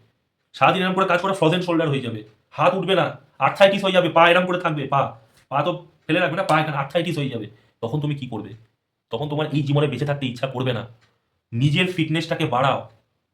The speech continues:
শুধুমাত্র চাকরি পাওয়ার জন্য নয়, শুধু তোমার জন্য, তোমার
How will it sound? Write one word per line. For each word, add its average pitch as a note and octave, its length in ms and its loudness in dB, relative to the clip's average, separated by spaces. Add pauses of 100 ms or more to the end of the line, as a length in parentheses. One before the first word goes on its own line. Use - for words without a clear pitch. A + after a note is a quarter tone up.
(120)
শুধুমাত্র D#3 400 0
চাকরি C#3 240 0
পাওয়ার D#3 240 -2
জন্য D3 200 2
নয়, B2+ 220 -2 (300)
শুধু C#3+ 200 -4
তোমার D3 300 0
জন্য, A2+ 320 -8 (680)
তোমার D#3 420 -2